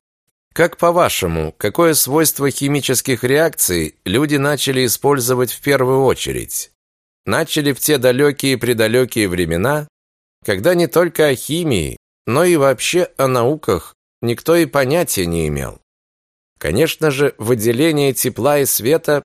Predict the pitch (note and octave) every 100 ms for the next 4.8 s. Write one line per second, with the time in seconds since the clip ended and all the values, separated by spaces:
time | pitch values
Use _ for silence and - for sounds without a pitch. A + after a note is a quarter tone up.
0 | - C#3+ C3+ G#2+ B2 - - B2 A2+ -
1 | - F#2+ G2+ F2 C#2+ B1+ B1 G#1+ - _
2 | _ _ _ _ - G2 - G3+ F#3+ E3+
3 | - D#3+ F3 - D3 D3 C3 C3 C3+ D3
4 | D3 C#3 C3 A#2+ B2+ E3 E3 A#2+